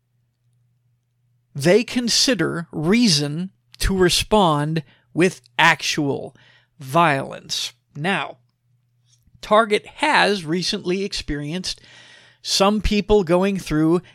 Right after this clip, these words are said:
and trashing Target. But guess who they were, folks? Guess who they were? They were Pride activists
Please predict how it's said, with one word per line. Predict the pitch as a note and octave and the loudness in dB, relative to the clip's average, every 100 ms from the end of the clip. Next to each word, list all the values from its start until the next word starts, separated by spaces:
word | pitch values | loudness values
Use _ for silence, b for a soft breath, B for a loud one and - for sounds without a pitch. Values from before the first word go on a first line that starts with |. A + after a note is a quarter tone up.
| b | b
and | F#3 F#3+ | -4 -4
trashing | - E3 C3+ C#3 D#3+ E3 E3 | -4 -2 -2 -2 -4 -6 -4
Target. | - F#3 C#3+ B2+ - | 0 2 0 -6 -6
But | D#3 | -6
guess | D3+ F3 - | -4 -4 -4
who | G3 | -8
they | F3 F3+ | -4 -4
were, | F3 E3+ | -4 -8
folks? | D#3 - D3+ C#3 - - _ _ _ b b b b b b b b b b b _ | -14 -12 -12 -10 -10 -10 _ _ _ b b b b b b b b b b b _
Guess | D#3+ D3 | 0 2
who | - E3 | 2 4
they | E3 | 4
were? | D3+ C3+ E3 - - | 2 -2 -6 -12 -4
They | D3+ | 0
were | D3 C#3+ | 0 0
Pride | - - F3 F3+ G#3+ A3+ | -2 0 2 2 0 0
activists | - F#3+ - D#3+ C#3+ - - - - - - | 2 0 0 -4 -4 -2 -2 -2 -2 -4 -8